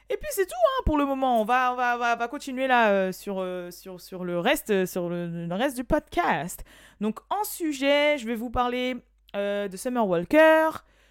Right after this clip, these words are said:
parce que là, elle a fait un exploit quand même, faut le dire, de, euh, de, de Cardi, de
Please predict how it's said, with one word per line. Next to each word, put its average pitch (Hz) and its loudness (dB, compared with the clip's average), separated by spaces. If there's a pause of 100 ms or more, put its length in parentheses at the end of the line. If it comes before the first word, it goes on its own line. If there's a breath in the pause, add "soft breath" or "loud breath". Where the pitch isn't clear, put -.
parce - -18
que 175 -6
là, 180 0
elle 165 0
a 160 0
fait 160 -4
un 165 0
exploit 196 -2
quand 185 -2
même, 190 -4
faut 180 -10
le 175 -8
dire, 233 0 (400 soft breath)
de, 247 -4
euh, 185 -4
de, 165 -10
de 160 -12
Cardi, 233 -6
de 165 -10